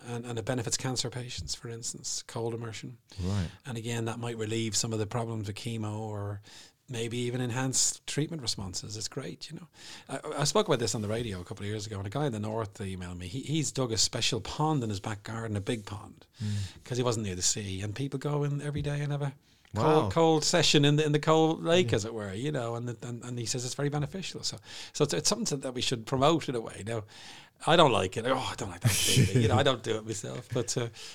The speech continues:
Speaker 1: but fair play to you. If you're, you're having a cold dunk, uh,
Speaker 2: Yeah.
Speaker 1: it's gotta be good, you
Speaker 2: It's,
Speaker 1: know?
Speaker 2: I, I do ten breaths. That's my, it's, uh, that's my, do you,
Speaker 1: Yeah.
Speaker 2: do you do a show on News Talk,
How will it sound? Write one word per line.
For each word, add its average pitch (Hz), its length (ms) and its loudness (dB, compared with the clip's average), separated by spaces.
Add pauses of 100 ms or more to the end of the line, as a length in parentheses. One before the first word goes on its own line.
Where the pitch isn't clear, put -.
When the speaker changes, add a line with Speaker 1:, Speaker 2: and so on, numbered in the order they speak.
(120)
Speaker 1:
but 139 120 -4
fair 175 180 6
play 165 220 8
to 160 140 2
you. 113 80 4
If 117 40 0
you're, 139 140 4
you're 135 180 -2
having 127 220 -2
a - 20 -4
cold 117 300 2
dunk, 123 500 -2
uh, 117 80 8
Speaker 2:
Yeah. 123 160 8
Speaker 1:
it's 117 160 0
gotta 135 160 2
be 110 80 -4
good, 127 320 -8
you 120 80 8
Speaker 2:
It's, 127 140 2
Speaker 1:
know? - 60 -4
Speaker 2:
I, 117 260 6
I - 20 6
do 120 320 6
ten 117 320 2
breaths. 85 320 0
That's 87 220 -4
my, 90 200 0
it's, 82 600 -6
uh, 85 240 -6
that's - 260 -6
my, 87 200 -2
do 123 160 0
you, 196 60 6
Speaker 1:
Yeah. 220 140 2
Speaker 2:
do 202 80 4
you 208 60 4
do 214 160 2
a - 20 4
show 175 280 2
on 151 180 0
News 151 320 2
Talk, - 220 -4